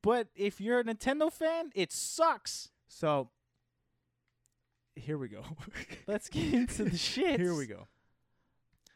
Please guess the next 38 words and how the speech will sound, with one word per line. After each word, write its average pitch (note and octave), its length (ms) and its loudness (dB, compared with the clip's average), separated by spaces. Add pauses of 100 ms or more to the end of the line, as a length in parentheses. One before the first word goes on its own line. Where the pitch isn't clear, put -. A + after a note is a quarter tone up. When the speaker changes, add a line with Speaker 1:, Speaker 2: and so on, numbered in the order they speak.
(460)
Speaker 1:
Where G#3+ 260 -2
would F4 80 2
Speaker 2:
Should G#3+ 80 2
Speaker 1:
you - 60 4
Speaker 2:
we, G#3 100 2
Speaker 1:
like D4 80 -4
Speaker 2:
should A#3+ 240 -2
Speaker 1:
to G3+ 120 -8
Speaker 2:
w-, F#3+ 240 -2
yeah, D3+ 80 2
where G3+ 200 0
Speaker 1:
start? D#3 80 -14
Speaker 2:
do C#3+ 100 -2
we A2+ 120 -6
start? - 300 -16 (100)
Where, F#3+ 220 -4
where F3+ 200 -4
do C3 160 -8
we G2 80 -12
Speaker 1:
Well, E4+ 300 8
Speaker 2:
start? C#4 160 0
Speaker 1:
how E4 80 8
about D#4 200 6
let's B3+ 160 2
start, A3+ 320 0 (100)
uh, C#3+ 60 -14 (180)
the F3 120 0
way, E3 200 -2
I E3 60 -4
guess, D#3+ 240 -6
like, D3 160 -6
the C3+ 80 -8
way B2+ 180 0
it B2 100 -4
started, A2+ 440 -2
and C3 100 -4
I C3 60 0
don't, D3 260 0